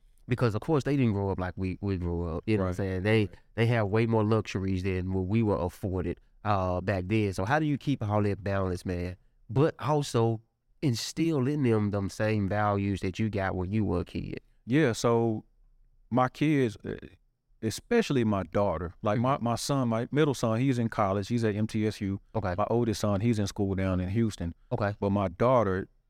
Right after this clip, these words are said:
Speaker 2: she is actually seeing everything that I do on a daily basis.
Speaker 1: Mm-hmm.
Speaker 2: Um, and my, my,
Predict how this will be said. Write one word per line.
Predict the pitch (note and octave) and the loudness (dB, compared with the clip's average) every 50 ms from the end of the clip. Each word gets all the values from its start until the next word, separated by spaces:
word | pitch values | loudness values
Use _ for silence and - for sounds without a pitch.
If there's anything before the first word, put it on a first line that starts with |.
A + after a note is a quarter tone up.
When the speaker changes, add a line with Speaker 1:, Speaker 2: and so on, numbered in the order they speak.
| _ _ | _ _
Speaker 2:
she | - - - - C3+ C#3+ C3 A#2+ | -14 -10 -4 -2 0 2 2 2
is | A2 - | 2 2
actually | A#2+ A2+ G#2 - - G#2 G2 F#2+ | 2 2 2 2 0 0 0 -2
seeing | - - - B2+ B2+ A#2+ A2+ G#2 G2 F#2+ F#2+ F#2 F#2 F#2 - _ _ _ _ _ - _ _ _ _ _ _ - _ _ _ _ - - | -2 -2 0 2 4 4 2 2 2 0 0 0 -2 -4 -8 _ _ _ _ _ -20 _ _ _ _ _ _ -20 _ _ _ _ -2 0
everything | C3 B2 A#2 A2+ - A#2 G#2+ G#2+ G#2 | 0 2 2 0 0 2 2 2 2
that | G#2 G#2 | 2 2
I | G2+ G2 | 0 0
do | F#2+ G2 G2+ G2 F#2 | 2 0 0 0 0
on | F2+ F2+ | 0 -2
a | F2 E2 | -2 -2
daily | F#2+ F#2 F2 F2+ F2 | -2 -2 -2 -2 -4
basis. | E2 D#2+ D2 - - - - - | -4 -4 -6 -6 -10 -14 -8 -6
Speaker 1:
Mm-hmm. | B2+ F#2+ G2+ E2+ D#2+ E2 _ _ - - | -4 -2 -2 -4 -6 -8 _ _ -6 -2
Speaker 2:
Um, | G2+ G2 F#2+ F#2 F#2+ F#2+ G2+ | 0 0 2 2 2 0 0
and | G#2 G#2+ G#2+ A2 | 0 0 0 0
my, | A2+ C3+ - | 0 0 0
my, | B2+ D3+ | -2 -4